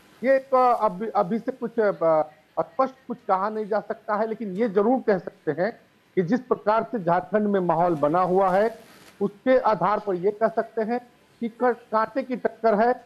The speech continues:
और हर सीट पे लड़ाई है और हर सीट पे जो है, दोनों पार्टियों, दोनों गठबंधन के, आ, साथ जो है, आ, कह सकते हैं कि चुनौतियां हैं और बड़ी चुनौतियां हैं,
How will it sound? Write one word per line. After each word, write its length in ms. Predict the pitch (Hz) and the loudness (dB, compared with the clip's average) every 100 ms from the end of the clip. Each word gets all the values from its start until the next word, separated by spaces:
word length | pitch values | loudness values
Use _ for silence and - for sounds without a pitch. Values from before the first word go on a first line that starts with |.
| _ - | _ -2
और 180 | 170 - | 0 0
हर 100 | 240 | -2
सीट 360 | 254 247 254 - | -2 -4 -6 0
पे 100 | 233 | 0
लड़ाई 400 | 196 180 202 202 165 | 4 2 2 2 0
है 240 | 196 - _ _ - | 0 -4 _ _ -2
और 220 | 175 160 170 | 0 2 -2
हर 100 | 254 | -2
सीट 280 | - 247 - | -8 -14 -6
पे 80 | 233 | -6
जो 160 | 196 196 | -2 -2
है, 260 | 190 220 - _ _ - | -2 -4 -12 _ _ -4
दोनों 300 | 233 262 294 - 233 | 0 0 -2 -4 -4
पार्टियों, 340 | 220 226 190 | -4 -6 -10
दोनों 340 | 143 208 254 226 | -8 -4 -4 -4
गठबंधन 420 | 202 202 190 202 196 | -6 -6 -6 -8 -4
के, 40 | 185 | -6
आ, 680 | 180 _ _ _ - 185 180 | -6 _ _ _ 0 0 2
साथ 220 | 190 185 | 0 -2
जो 200 | 185 170 | -2 -2
है, 180 | 165 208 | 0 -4
आ, 100 | - _ _ - | -8 _ _ -4
कह 460 | 175 180 185 - 190 | -2 0 -4 -4 -2
सकते 340 | 202 - 196 | -2 -4 -2
हैं 160 | 180 190 | -2 -4
कि 120 | 208 | -8
चुनौतियां 640 | - 208 196 214 220 175 | -2 -2 0 0 0 0
हैं 260 | 226 165 - _ _ | 0 -2 -6 _ _
और 120 | 180 175 | -2 0
बड़ी 260 | 220 269 | -2 -2
चुनौतियां 600 | - 240 220 - 214 208 | -6 -6 -8 -6 -4 -2
हैं, 80 | 262 | -4